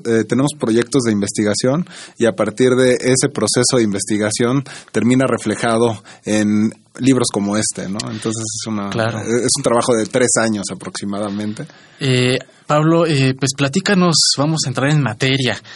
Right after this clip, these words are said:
Speaker 2: eh, y, y de verdad, como lo decía yo, es un tema bastante actual, eh, ante esta, pues, transición de gobierno, eh, sobre este cambio de gobierno que estamos viviendo, sobre lo, a lo que nos estamos enfrentando,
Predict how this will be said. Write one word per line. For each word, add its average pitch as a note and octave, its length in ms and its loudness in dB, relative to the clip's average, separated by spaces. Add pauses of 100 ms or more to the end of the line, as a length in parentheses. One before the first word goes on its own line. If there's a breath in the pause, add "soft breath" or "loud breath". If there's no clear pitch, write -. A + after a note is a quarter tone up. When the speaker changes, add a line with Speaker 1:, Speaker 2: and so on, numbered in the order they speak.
(340 loud breath)
Speaker 2:
eh, A#2+ 360 0
y, B2+ 460 -2
y - 20 -4
de A#2 140 -2
verdad, B2 340 0
como A#2+ 180 -2
lo A2+ 100 0
decía A2 280 -2
yo, C3+ 180 0
es C3 140 -2
un C3+ 140 -2
tema C3 320 0
bastante A#2 480 -4
actual, A#2+ 480 -2 (480 loud breath)
eh, A2 300 -8
ante A2+ 300 -4
esta, A#2 520 -2
pues, A2 120 -10 (180)
transición A#2+ 760 -4
de A#2 100 -4
gobierno, A2 720 -4 (560 loud breath)
eh, G#2 560 -6
sobre A2+ 320 -4
este A2 420 -6
cambio A2+ 300 -4
de A2 80 -2
gobierno G#2+ 360 -4
que G#2+ 300 -6
estamos A2+ 380 -4
viviendo, A#2 500 0
sobre G#2+ 260 -4
lo, G#2 400 -4
a - 60 -4
lo G#2+ 140 -2
que - 100 -10
nos G#2+ 120 -6
estamos B2 340 -4
enfrentando, A#2 640 -2